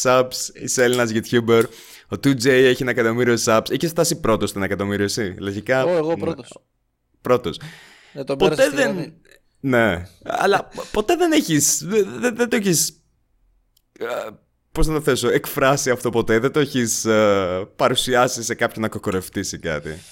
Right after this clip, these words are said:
Speaker 2: Ε, κοίταξε, α, ωραία, θα πούμε άλλο πράγμα τώρα. Ε,
Speaker 1: <laughs>
Speaker 2: υπάρχουν, ε, κανάλια, υπάρχουν δύο
Speaker 1: Μμμ.
Speaker 2: τύποι καναλιών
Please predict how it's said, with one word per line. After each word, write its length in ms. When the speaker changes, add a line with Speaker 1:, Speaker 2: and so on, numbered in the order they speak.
Speaker 2:
Ε, 340
κοίταξε, 440
α, 220
ωραία, 260
θα 120
πούμε 420
άλλο 300
πράγμα 320
τώρα. 180
Ε, 100
Speaker 1:
<laughs> 440
Speaker 2:
υπάρχουν, 580
ε, 1040
κανάλια, 840
υπάρχουν 380
δύο 120
Speaker 1:
Μμμ. 80
Speaker 2:
τύποι 200
καναλιών 580